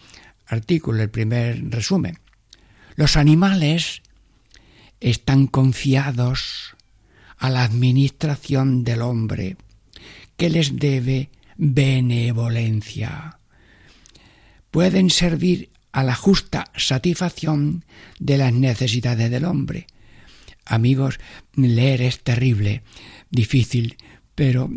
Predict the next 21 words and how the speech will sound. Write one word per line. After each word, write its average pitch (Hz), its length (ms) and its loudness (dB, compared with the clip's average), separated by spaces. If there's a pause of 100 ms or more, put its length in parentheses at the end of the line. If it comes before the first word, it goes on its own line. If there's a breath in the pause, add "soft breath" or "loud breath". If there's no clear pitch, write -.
enséñanos 120 680 0
a 110 60 -2
leer. 107 360 -4 (340 loud breath)
Soy 123 540 0
discípulo 120 720 2
de 104 100 -4
aprender 104 480 -4
continuamente 107 680 -2
de 107 80 0
leer, 110 320 0 (300 loud breath)
y - 120 -2
si - 160 -2
algo 117 280 0
sé, 117 180 -2
lo 113 100 -2
puedo 113 200 0
enseñar. 110 600 -2 (420 loud breath)
Los 135 260 4
animales, 151 540 0 (220 loud breath)
sí, - 180 -2
sí, 214 300 -4